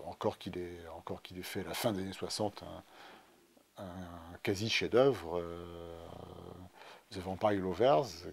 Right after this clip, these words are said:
qui, euh, qui est un, une sorte de, de, de remake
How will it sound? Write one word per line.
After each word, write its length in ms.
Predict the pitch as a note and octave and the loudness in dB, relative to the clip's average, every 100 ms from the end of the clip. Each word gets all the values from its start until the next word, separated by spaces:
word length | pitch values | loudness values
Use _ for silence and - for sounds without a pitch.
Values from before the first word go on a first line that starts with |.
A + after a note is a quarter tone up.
| - | -12
qui, 280 | - G2 F2+ | -12 -8 -4
euh, 520 | F#2 F2+ F2 F2 F2 F2 F2 F2+ - - - - - - - | -4 -4 -6 -8 -10 -10 -14 -16 -18 -20 -18 -18 -20 -20 -16
qui 80 | - | -10
est 160 | F#2 - | -8 -6
un, 320 | E2+ F2 F2 F2 | -6 -6 -8 -8
une 80 | F2+ | -4
sorte 300 | - G2 - | -2 -2 -4
de, 160 | F2 | -8
de, 120 | E2+ E2+ E2 - - - - | -8 -10 -14 -20 -20 -20 -18
de 220 | - G2 | -10 -6
remake 680 | F#2 G#2+ G#2+ A#2 - - | -4 0 8 8 8 -6